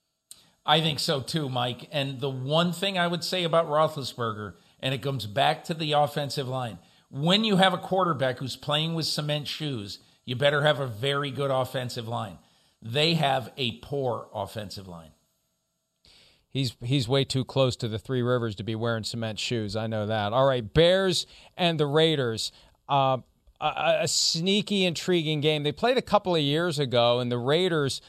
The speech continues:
Speaker 2: upset the Bears because the Bears were coming off of a division title. This time around, the Bears are the underdogs, although they're two and two. For all the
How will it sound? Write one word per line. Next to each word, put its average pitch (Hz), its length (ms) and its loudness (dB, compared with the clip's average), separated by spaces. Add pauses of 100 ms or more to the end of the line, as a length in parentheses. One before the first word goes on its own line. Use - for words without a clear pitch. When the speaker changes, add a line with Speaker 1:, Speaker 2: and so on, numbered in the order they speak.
(440)
Speaker 2:
upset 175 600 2
the 147 80 0
Bears 127 400 0
because 135 360 -2
the 120 100 -4
Bears 139 400 2
were 131 100 -4
coming 135 320 0
off 131 280 4
of 113 80 -6
a 113 40 -4
division 117 460 0
title. 143 420 4
This 135 220 0
time 139 240 2
around, 127 500 2
the 117 80 -4
Bears 147 520 2
are 123 40 -4
the 120 120 2
underdogs, 117 640 2
although 147 320 0
they're 202 140 -4
two 302 220 -2
and 180 120 2
two. 185 140 2
For - 140 -4
all 208 200 6
the 208 140 4